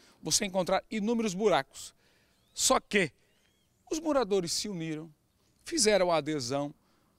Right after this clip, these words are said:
a pavimentação comunitária foi acionada, então, para que eles pudessem ter o contato da empreiteira e verificar o preço de cada morador, tudo certinho. Documentação já pronta para que eles pudessem, então,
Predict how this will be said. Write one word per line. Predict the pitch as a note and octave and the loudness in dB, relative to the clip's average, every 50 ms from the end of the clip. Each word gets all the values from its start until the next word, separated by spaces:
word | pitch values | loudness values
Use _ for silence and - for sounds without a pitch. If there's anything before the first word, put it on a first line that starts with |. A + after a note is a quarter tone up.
| _ _ _ _ _ _ _ _ _ _ _ _ - | _ _ _ _ _ _ _ _ _ _ _ _ -8
a | - | -8
pavimentação | - _ - F3+ E3 D3+ E3+ D#3+ D3 - D3+ C#3 - D#3 D3 | -2 _ 2 2 2 2 -2 -2 -2 -2 -4 -4 -4 -4 -6
comunitária | - D3 C#3+ C#3+ C3 A#2+ - C#3+ C#3 C3+ C3 | -6 -8 -8 -8 -8 -4 -2 -2 -2 -2 -2
foi | - D#3 D3 | -2 -2 0
acionada, | C#3 - - F3+ F3+ E3 D#3 E3 F#3 G3 F#3 G3+ | 0 2 0 0 0 0 0 0 -2 -4 -8 -10
então, | F3+ D#3 - E3 F#3 F#3+ | -10 -6 -4 -4 -4 -4
para | - - E3+ D#3 D3+ | -4 -2 -2 -2 -2
que | - E3 | -4 -6
eles | E3 D#3 C#3+ - | -8 -8 -8 -8
pudessem | - D3 C3+ C#3+ C#3 - - D3+ C#3 A#2 - - - _ _ _ | -8 -4 -4 -4 -4 -2 -4 -4 -4 -4 -8 -14 -20 _ _ _
ter | - G#3+ A#3 B3 | 0 2 2 2
o | G#3 | 2
contato | - A3+ F#3 D#3+ - E3 D3+ - - | 0 0 0 0 0 0 0 0 -2
da | E3 E3 | -2 -4
empreiteira | E3+ - G#3+ G3+ F#3+ D3 - - D#3 D#3 C#3+ D#3 D#3+ - _ _ _ _ _ _ - | -2 -2 -2 -2 -2 -2 -2 0 2 2 2 0 -2 -4 _ _ _ _ _ _ -6
e | G#3 G#3 | -4 -4
verificar | D#3+ C3+ G3 A3 A3+ - - F3+ D3+ - F3+ F3 E3+ | 0 2 2 0 0 -2 -4 -6 -4 -2 -2 0 0
o | E3+ | -2
preço | C#3+ - - E3 F3 E3+ D3 - - C#3 | -4 -4 -2 -2 0 -2 -2 -4 -6 -10
de | C#3+ C3+ F3 | -8 -6 -6
cada | - - - F#3 F3+ F3 D3 D#3+ | -6 -2 0 0 2 2 2 0
morador, | D#3 D3 E3 F3+ F#3 F3 C#3+ C3 D3 D#3+ E3+ D#3 - _ _ _ | -2 -2 -4 -4 -4 -6 -4 -4 -2 -2 -2 -4 -6 _ _ _
tudo | - F#4+ F4 D4+ | -2 0 2 2
certinho. | - - C#4 B3+ G3 - B3 C4+ B3+ F#3+ - - _ _ _ _ _ _ _ _ _ | 4 4 4 2 2 2 2 2 2 2 -2 -6 _ _ _ _ _ _ _ _ _
Documentação | - A#3 C4 - B3+ A#3 A3+ - - G#3 E3 - - A#3+ A#3 | 0 2 2 4 2 2 2 2 2 2 4 4 4 4 4
já | F3+ F#3+ F#3+ F#3 | 4 4 2 2
pronta | - - A3 B3 B3+ A#3+ - G3+ F3+ | 2 0 0 2 2 2 2 0 0
para | - F#3 F3+ | 0 0 0
que | - F#3+ | 0 0
eles | F#3 - | -2 0
pudessem, | - F3 D#3+ F3 E3 - D3+ | 0 0 2 2 2 2 0
então, | C#3 - F#3 F#3+ F3+ | 0 2 2 2 2